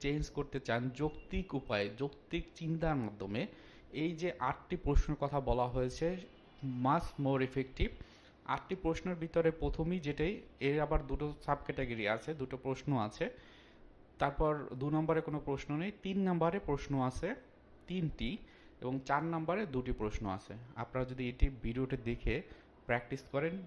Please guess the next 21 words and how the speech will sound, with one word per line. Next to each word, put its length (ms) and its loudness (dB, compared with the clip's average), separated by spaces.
নিশ্চিত 460 -6
থাকেন 440 -2
আপনার 280 -4
নেতিবাচক 580 -4
চিন্তা 460 0
একটা 240 -4
একটা 200 -4
করে 180 -2
এভাবে 220 0
করবেন, 380 0
আপনি 200 -2
এখান 200 -4
থেকে 240 -4
অনেক 260 2
কিছু 280 -4
স্পষ্ট 380 2
হয়ে 180 0
যাবেন। 360 -4
তখন 260 -2
আর 100 0
ইন্ট্রুসিভ 480 -2